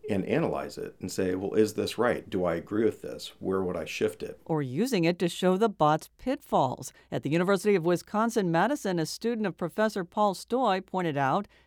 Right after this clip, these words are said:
Speaker 2: Chat G P T miscalculated planetary temperature. The Milwaukee Journal Sentinel reports the artificial intelligence-powered chatbot had wrongly put one of the variables in the numerator of the equation,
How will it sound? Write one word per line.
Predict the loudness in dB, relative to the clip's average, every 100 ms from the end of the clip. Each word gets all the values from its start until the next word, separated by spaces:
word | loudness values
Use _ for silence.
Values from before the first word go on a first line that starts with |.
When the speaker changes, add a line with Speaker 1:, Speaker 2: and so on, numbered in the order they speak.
| -8
Speaker 2:
Chat | 0 2 2
G | 0 0
P | 2 0
T | 0 -4 -2 0
miscalculated | 0 -2 -6 -4 -2 0 0 0 2 0 -4
planetary | -4 -2 -2 -2 -2 -2
temperature. | -2 -2 -2 -2 -2 -2 -10 _ _ _ -6
The | -2
Milwaukee | 0 2 2 0
Journal | -2 -2 -2 -2
Sentinel | -2 -2 0 0 0
reports | -4 -4 0 0 0
the | 0
artificial | 0 0 -2 0
intelligence-powered | 0 -2 0 0 2 0 -2 -4 -2 0 -2
chatbot | -4 -2 -2 -2 -2 -2 -8 _
had | -2 0 2
wrongly | 4 4 4 0
put | 0 -2
one | 0 2
of |
the | 2
variables | 2 0 0 0 2 2 2
in |
the | 0
numerator | 2 2 0 2 2 0
of | 0
the | -2
equation, | -2 -2 -2 0 -2